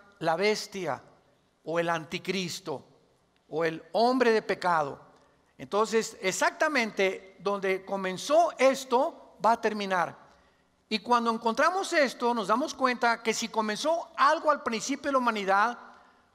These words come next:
va a correr por toda la historia y va a culminar con este sistema religioso apóstata, y vamos a entender por qué las religiones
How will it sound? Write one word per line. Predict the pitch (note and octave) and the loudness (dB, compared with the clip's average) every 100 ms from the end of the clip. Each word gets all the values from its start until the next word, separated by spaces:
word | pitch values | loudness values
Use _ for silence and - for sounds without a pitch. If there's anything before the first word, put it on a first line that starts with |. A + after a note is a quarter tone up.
| - F3 | -8 2
va | D4+ F#4 | 4 4
a | F#4 | 4
correr | F#4+ D4+ C#4 - | 2 6 4 4
por | - A3+ - - | 2 2 2 0
toda | F#4+ G4 G4+ | 4 6 4
la | G4 F4+ | 4 2
historia | - C#4 C4 A#3 A3 A#3 D4 - - - _ _ _ | 2 2 2 4 2 2 -2 -10 -20 -20 _ _ _
y | G#3 | 0
va | A3+ D4 | 4 4
a | |
culminar | D#4+ D#4 C#4+ B3 B3 B3+ - - - - | 2 0 0 2 4 2 -2 -16 -20 -6
con | G3+ G#3+ | -2 2
este | C#4+ C#4 F#4+ E4+ - | 2 2 -2 -4 -2
sistema | B3 A#3+ - B3+ B3+ A#3+ - | -2 0 2 2 2 0 -2
religioso | G#3 G#3 F#3+ - A#3+ A#3 A3+ G#3+ - - | 0 0 -4 -4 -2 -2 -2 -4 -2 -4
apóstata, | D#3+ - A#3 A#3 G3+ F#3+ G#3+ C4+ C4 - - _ _ - | -4 2 0 2 -2 0 0 -2 -8 -20 -20 _ _ -4
y | A3 | 0
vamos | A#3+ D#4 F4+ F4 | 4 2 2 0
a | D#4 | 0
entender | B3+ A3+ G#3+ G3 G3 G3 - - _ _ _ _ | 0 -2 0 2 2 0 -6 -20 _ _ _ _
por | - G#3+ G#3+ G#3+ | 2 4 4 2
qué | D4+ F#4 F#4+ - | 2 2 0 -8
las | B3 G3+ G3 F3+ - | -2 0 0 -2 -8
religiones | - F#3+ A3+ D#4 F4 E4 - B3+ A3+ F#3+ F3+ F3+ F3 - | -6 0 4 4 4 2 -2 -2 0 0 0 -4 -4 -8